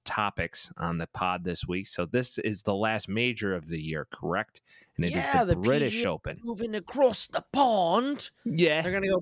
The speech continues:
Speaker 2: play in Britain. I guess they were just
Speaker 1: Uh.
Speaker 2: at the Scottish. Um, the Scottish, Rory McIlroy won that one. And I know we've,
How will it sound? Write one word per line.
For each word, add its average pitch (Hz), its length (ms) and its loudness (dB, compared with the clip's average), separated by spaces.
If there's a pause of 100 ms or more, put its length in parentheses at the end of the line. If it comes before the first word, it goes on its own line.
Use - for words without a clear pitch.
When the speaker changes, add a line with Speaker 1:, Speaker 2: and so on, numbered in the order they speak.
(100)
Speaker 2:
play 185 180 0
in 151 140 -4
Britain. 208 640 4
I 147 80 0
guess 156 160 0
they 165 140 0
were 151 100 0
just 131 300 4
Speaker 1:
Uh. 139 60 -2
Speaker 2:
at 135 100 -8
the 139 100 -16 (160)
Scottish. 135 600 -2
Um, 135 340 -4 (640)
the 156 120 -2
Scottish, 190 580 4
Rory 185 340 2
McIlroy 214 500 4
won 131 280 -4
that 101 220 -6
one. 123 260 -12 (160)
And 127 80 -8
I 131 80 -2
know 143 240 2
we've, 143 260 0